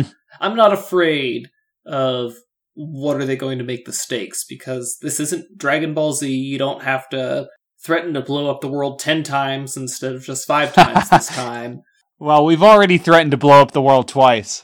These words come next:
Speaker 1: so, you
Speaker 2: You,
Speaker 1: know.
Speaker 2: you, you can kinda slide that threat up and down as needed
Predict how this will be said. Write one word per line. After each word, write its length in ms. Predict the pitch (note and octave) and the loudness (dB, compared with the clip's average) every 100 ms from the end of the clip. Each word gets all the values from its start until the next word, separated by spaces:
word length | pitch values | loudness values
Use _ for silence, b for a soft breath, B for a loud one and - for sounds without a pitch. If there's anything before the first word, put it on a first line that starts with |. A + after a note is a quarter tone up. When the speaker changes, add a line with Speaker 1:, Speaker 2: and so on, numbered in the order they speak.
| B2 | -14
Speaker 1:
so, 440 | - C3 B2 A#2+ A#2+ _ _ _ _ | -6 -2 -2 -2 -10 _ _ _ _
you 140 | - D3+ | -12 -12
Speaker 2:
You, 60 | |
Speaker 1:
know. 140 | A#2 - | -10 -14
Speaker 2:
you, 80 | A#3 | -14
you 40 | |
can 220 | A#3+ B3+ B3 | -14 -14 -10
kinda 300 | B3 C4 A#3 | -8 -8 -8
slide 460 | - A3 A3+ A#3+ | -10 -8 -8 -6
that 240 | A3 G#3 - | -8 -8 -6
threat 180 | G#3+ G3+ | -4 -2
up 160 | G3+ | -4
and 140 | F#3 F3 | -6 -6
down 320 | F#3 F3 D3 | -6 -6 -6
as 240 | D3+ C#3 | -6 -8
needed 380 | C3+ C#3+ A2+ F#2 | -8 -8 -10 -14